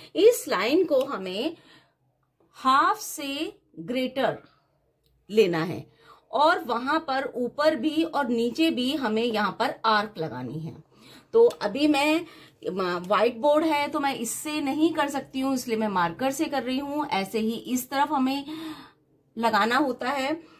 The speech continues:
और उसके बाद में हमें इन दोनों points को आपस में मिला देना होता है। जब आप इसी को compass की help से करेंगे तो आपका बिल्कुल ही accurate आएगा। मैंने भी accurate ही करने की कोशिश करी है।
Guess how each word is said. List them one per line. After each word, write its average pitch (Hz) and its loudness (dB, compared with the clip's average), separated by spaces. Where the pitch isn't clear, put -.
और 254 2
उसके 320 -6
बाद 214 -2
में 226 -2
हमें 220 -4
इन 381 4
दोनों 240 2
points 233 4
को 190 -6
आपस 214 0
में 240 -4
मिला 165 0
देना 147 -8
होता 160 -10
है। - -14
जब 175 -2
आप 208 4
इसी 277 2
को 247 0
compass 262 2
की 330 0
help 247 0
से 226 -4
करेंगे 190 -2
तो 269 2
आपका 196 -2
बिल्कुल 320 0
ही 330 4
accurate 208 2
आएगा। 226 4
मैंने 196 -4
भी 240 0
accurate 196 0
ही 302 -2
करने 160 0
की 175 -4
कोशिश 160 -4
करी 170 -2
है। 202 0